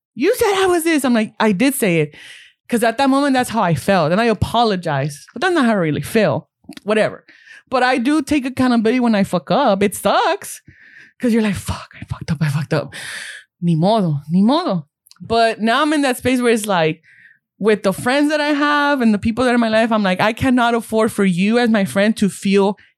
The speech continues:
any type of way when approaching me about anything." You know, y por eso digo,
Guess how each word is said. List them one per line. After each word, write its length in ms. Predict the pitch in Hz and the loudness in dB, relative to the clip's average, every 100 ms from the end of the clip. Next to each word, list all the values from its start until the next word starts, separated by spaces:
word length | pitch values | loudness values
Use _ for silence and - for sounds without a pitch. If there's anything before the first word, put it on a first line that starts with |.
| _ _ | _ _
any 260 | 247 254 269 | -2 0 0
type 260 | 247 226 | 0 0
of 120 | 214 190 | 0 0
way 440 | 185 185 240 302 _ _ - | 2 0 0 -4 _ _ -2
when 180 | 202 | 0
approaching 480 | 196 - 180 - 160 | 2 2 0 0 0
me 100 | 151 | 0
about 220 | 127 123 - | 0 -2 0
anything." 440 | 156 151 - - 147 _ _ - | 2 2 -2 -10 -12 _ _ 0
You 100 | 175 | 2
know, 80 | |
y 80 | 180 | 2
por 180 | 202 202 | 2 2
eso 220 | 202 214 | 2 0
digo, 320 | 233 220 190 | 0 0 -2